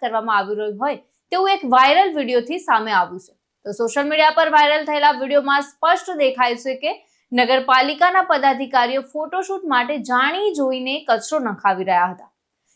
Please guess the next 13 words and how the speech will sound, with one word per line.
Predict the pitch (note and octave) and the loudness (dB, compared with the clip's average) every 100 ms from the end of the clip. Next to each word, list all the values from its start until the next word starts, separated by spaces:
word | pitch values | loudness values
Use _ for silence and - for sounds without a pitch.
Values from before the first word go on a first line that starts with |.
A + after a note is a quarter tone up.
| - | -4
જેનો | A3 A3+ | 0 2
પર્દાફાશ | A#3 A3+ A#3+ A#3+ B3 A#3+ B3+ | 2 4 4 4 2 2 -4
થતા | A#3 E4 | 2 4
જ | A#3 F3 _ _ - | 4 0 _ _ 0
તેઓ | E4 F4+ | 4 6
સફાઈ | E4 B3+ D#4 F4 | 4 2 4 2
કર્યા | E4 C#4+ D4 | 2 2 2
વગર | B3 A#3 B3+ D#4 | 2 0 2 2
જ | C4+ | 0
રવાના | G#3 G#3+ C4 D4+ D#4 | -4 2 2 2 0
થઈ | A3+ G#3+ | -4 -4
ગયા | G#3 G3 | 0 2
હતા. | G3+ F#3 - | 0 -4 -18